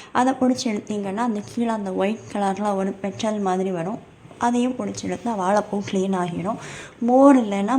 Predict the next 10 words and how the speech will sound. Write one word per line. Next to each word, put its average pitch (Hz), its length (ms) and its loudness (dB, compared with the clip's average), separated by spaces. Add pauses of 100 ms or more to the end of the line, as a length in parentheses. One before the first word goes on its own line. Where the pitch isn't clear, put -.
மஞ்சள் 214 420 -2
தூள் 202 180 0
போட்டு 190 380 -4 (320)
ஊற 220 80 0 (100)
வச்சு 202 260 -2
எடுத்தோன்னா 185 420 -2 (100)
கலர் 185 300 0 (100)
மாறாது. 156 500 -2 (760)
நீங்க 277 240 8 (100)
சின்ன 269 160 6